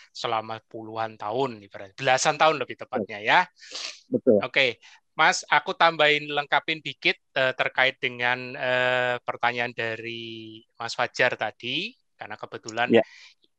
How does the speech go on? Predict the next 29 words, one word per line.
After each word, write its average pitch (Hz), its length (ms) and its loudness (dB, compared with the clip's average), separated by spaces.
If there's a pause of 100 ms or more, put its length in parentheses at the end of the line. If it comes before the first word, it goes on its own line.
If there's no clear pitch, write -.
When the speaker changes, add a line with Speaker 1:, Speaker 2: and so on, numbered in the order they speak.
Speaker 1:
ini 135 320 -8
sering 165 480 0
juga 135 320 -4
ditanyakan, 127 880 -2 (800)
eh, 123 320 -2
mengenai 120 480 -8
patokan 127 560 -2
angka 123 400 -2
G 117 240 -10
D 110 160 -10
P 127 160 -4
delapan 110 480 -6
puluh 110 400 -12 (400)
di - 120 -14
protokol. 107 720 -6 (720)
Ya, 123 400 0 (160)
terkait 127 480 2
dengan 117 300 -6
misalnya 113 920 -6 (300)
ketosis 151 560 -6
itu - 160 -10
ditentukan 143 760 -6
nggak 117 200 -2
sih 190 320 -6
dari 107 320 -6
angka 110 320 -2
delapan 110 240 -6
puluh? 107 160 -16
Maksudnya, 139 320 -2